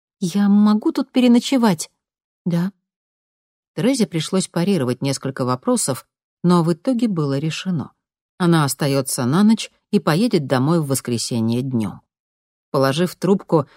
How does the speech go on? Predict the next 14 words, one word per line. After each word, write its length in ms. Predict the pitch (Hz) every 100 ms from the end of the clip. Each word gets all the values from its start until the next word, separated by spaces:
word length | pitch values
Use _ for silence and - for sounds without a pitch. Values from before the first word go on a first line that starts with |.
| _
она 220 | 170 190
собралась 480 | 190 165 160 185 190
объяснить 420 | 165 165 - 190
все 180 | - 180
подружке, 640 | 160 143 170 240 - 165 143 _
сказать, 360 | - 175 185 180
что 180 | - 180
не 100 | 175
хотела 440 | 175 - 214 160
навязываться, 920 | 156 147 214 220 156 143 - - 131 - _ -
но 260 | 175 170 -
Терез 480 | 175 170 214 233 - _ _
заговорила 680 | 175 170 170 156 147 135 160
первой. 480 | - 165 - -